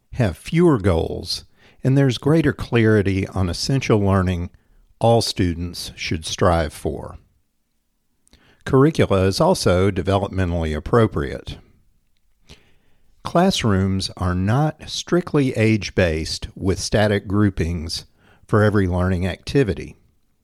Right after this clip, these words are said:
Some teachers work individually, teaching a single group of students. Other times, teachers work in teams with larger groups, and that can change often during the day.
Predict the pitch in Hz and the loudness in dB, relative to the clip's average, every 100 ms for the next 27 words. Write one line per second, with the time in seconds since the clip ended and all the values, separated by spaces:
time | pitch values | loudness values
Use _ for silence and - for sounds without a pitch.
0 | _ _ _ _ _ _ _ _ _ _ | _ _ _ _ _ _ _ _ _ _
1 | _ _ _ _ - - 139 139 156 135 | _ _ _ _ -10 0 2 2 0 2
2 | 135 107 90 101 90 101 95 85 101 120 | 0 0 2 2 2 -2 -2 0 0 2
3 | 139 143 160 156 143 - 113 104 110 104 | 4 4 4 0 -2 -4 -4 -2 -2 0
4 | 82 - 113 104 101 95 95 - - - | -2 -2 0 2 2 2 0 -2 -4 0
5 | 110 139 - - - - _ - - - | 2 2 -4 -8 -12 -14 _ -20 -20 -4
6 | - 180 160 131 107 92 - - 120 127 | 4 6 8 6 4 2 -2 -4 -2 0
7 | 101 98 101 - 170 92 - 139 127 110 | 0 2 2 2 -2 -2 0 0 2 0
8 | 95 90 92 90 98 107 90 120 139 73 | 0 -2 0 2 2 0 0 4 4 2
9 | - - - - _ _ _ _ _ _ | -4 -12 -12 -12 _ _ _ _ _ _
10 | _ 117 117 139 120 104 - 143 139 110 | _ 2 2 0 -2 -4 0 2 4 2
11 | 120 113 123 - - 69 71 - _ _ | 0 0 0 -2 -8 -10 -12 -20 _ _
12 | - 98 98 95 85 101 87 - | -2 0 0 0 0 0 -2 -4